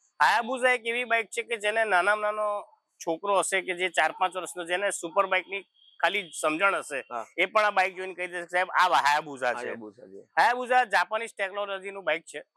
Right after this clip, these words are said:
Speaker 1: અને આ લેટેસ્ટ એડિશન થર્ડ જનરેશન બાઇક છે, બે હજાર બાવીસ મોડલ છે, ફક્ત બે હજાર ત્રણસો કિલોમીટર ચાલેલું છે.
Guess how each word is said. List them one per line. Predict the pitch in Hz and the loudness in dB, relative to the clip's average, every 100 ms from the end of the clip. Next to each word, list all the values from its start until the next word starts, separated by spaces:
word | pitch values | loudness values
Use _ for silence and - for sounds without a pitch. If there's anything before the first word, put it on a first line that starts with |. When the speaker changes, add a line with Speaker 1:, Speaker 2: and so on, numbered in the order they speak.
| _ - - - | _ -20 -16 -2
Speaker 1:
અને | 160 180 185 190 185 185 - _ - | 2 4 4 4 2 -2 -8 _ 0
આ | 170 | 2
લેટેસ્ટ | 180 165 214 202 | 2 0 0 0
એડિશન | 190 185 202 190 | 0 0 -4 -2
થર્ડ | 170 175 | 0 0
જનરેશન | 175 180 170 175 165 | 0 -6 -6 -4 0
બાઇક | 147 | -2
છે, | - 175 | -2 -6
બે | 160 160 | -2 0
હજાર | 170 165 | 0 2
બાવીસ | 139 139 160 143 | 2 0 -2 -4
મોડલ | 135 170 156 | -2 -2 -2
છે, | 139 _ _ _ _ | -8 _ _ _ _
ફક્ત | 180 160 196 | 0 0 -4
બે | 180 175 | 0 0
હજાર | 175 185 | 2 0
ત્રણસો | 170 151 - 165 | 0 -2 -2 -6
કિલોમીટર | 165 175 160 | -4 -4 0
ચાલેલું | 139 156 147 | 0 0 -4
છે. | 135 | -6